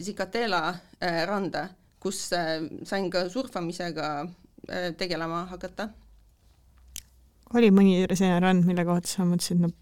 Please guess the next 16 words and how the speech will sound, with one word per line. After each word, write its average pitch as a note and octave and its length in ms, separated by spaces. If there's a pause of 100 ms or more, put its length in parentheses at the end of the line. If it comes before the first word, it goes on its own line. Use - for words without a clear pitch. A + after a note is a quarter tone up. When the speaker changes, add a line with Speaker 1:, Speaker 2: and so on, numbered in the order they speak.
(300)
Speaker 2:
okei, F3 320
see G#3+ 280
on D#3 160
ikka F3 200
fenomenaalselt F3+ 720
ilus," E3 280
või F3 100
sa F3 80
selliste F3+ 400
juurde - 300
ei F3 80
sattunudki? - 640 (3250)
Speaker 1:
Ma A3 140
arvan, D#4+ 220
et, B3 320
äh, G#3+ 400